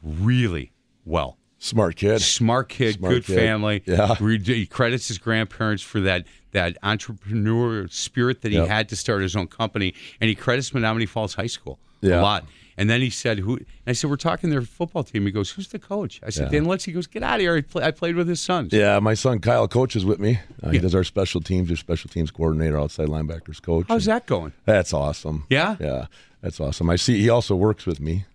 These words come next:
Speaker 2: at work. So I see him
Speaker 1: Where,
Speaker 2: all the
Speaker 1: where do you
Speaker 2: time.
Speaker 1: work?
Speaker 2: Work at Packerland Rent-A-Mat.
Speaker 1: Still, yeah,
Speaker 2: Yeah.
Speaker 1: that's you,
Speaker 2: I'm
Speaker 1: man.
Speaker 2: still driving around that green van.
Speaker 1: That's it. I
Speaker 2: Thirty,
Speaker 1: know that.
Speaker 2: thirty-two years I've
Speaker 1: I,
Speaker 2: been there.
Speaker 1: I know that van.
Speaker 2: Yeah.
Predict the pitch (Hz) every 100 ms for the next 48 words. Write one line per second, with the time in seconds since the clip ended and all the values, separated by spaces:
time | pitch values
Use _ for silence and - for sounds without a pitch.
0 | - 73 69 80 76 - _ _ _ _
1 | - - 90 101 - 98 98 110 117 110
2 | 113 135 131 151 - _ 104 110 - 123
3 | 123 117 113 113 113 98 95 87 80 73
4 | - 165 143 85 - 101 139 151 160 117
5 | 123 156 202 139 98 95 87 104 90 101
6 | 101 110 113 101 87 110 104 101 85 87
7 | - 101 87 120 127 131 135 143 156 139
8 | 165 160 147 120 78 80 98 78 73 98
9 | 104 123 143 151 147 120 165 135 - 110
10 | 107 -